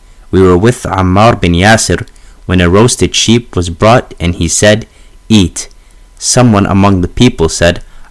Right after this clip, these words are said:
'I am fasting.' So Ammar said, 'Whoever fasts on a day in which there is doubt, then he has disobeyed Abul Qasim.'" This hadith is graded da'if, or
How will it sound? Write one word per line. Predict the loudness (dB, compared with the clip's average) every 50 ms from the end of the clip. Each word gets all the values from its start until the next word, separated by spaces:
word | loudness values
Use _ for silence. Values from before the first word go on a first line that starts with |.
| -20 -10 -4
'I | -2 0 2
am | 2 0 0
fasting.' | 0 0 0 0 0 -2 -2 -4 -4 -4 -6 -8 -12 -20 -20 -20 -20 -20 _ -16
So | -8 -2 -2 0
Ammar | 0 2 2 2 2 2 2 2
said, | 0 -2 -2 -2 -2 -4 -6 -12 -20 -20 -20 -20 -8
'Whoever | -2 0 2 2 2 2 0 0
fasts | 0 -2 0 0 0 2 0 0 -4 -6 -6
on | -4 -4 -2 -2
a | -2 -2 -2 0 0
day | 0 0 0 -2 -6
in | -6 -6 -2 -2
which | -2 -2 -2 -2
there | 0 0
is | 0 -2 -2
doubt, | -2 0 2 2 2 0 -4 -10 -20 -20 -20 -20 -20 -10 -6
then | -6 -4
he | -2 0 0 2
has | 2 0 -2 -4 -4
disobeyed | -4 -4 -2 -2 -2 -2 0 2 2 2 0 -2 -6 -14 -10 -6
Abul | -6 -2 -2 -2 -2 -2
Qasim.'" | -2 0 0 0 0 0 -4 -6 -6 -6 -8 -10 -16 -20 -20 -20 -20 -20 -20 -20 -20 -20 -20 -8 -4
This | -4 -4 -2 -2
hadith | -2 -2 0 2 2 2 2 0 -2 -8 -18 -10
is | -8 -8 -6 -4
graded | 0 0 0 0 0 -2 -4 -4
da'if, | -2 0 2 2 2 2 0 -2 -8 -16 -18 -20 -20 -20 -20 -20 -20 -8 -2
or | 0 2 2 2 2 0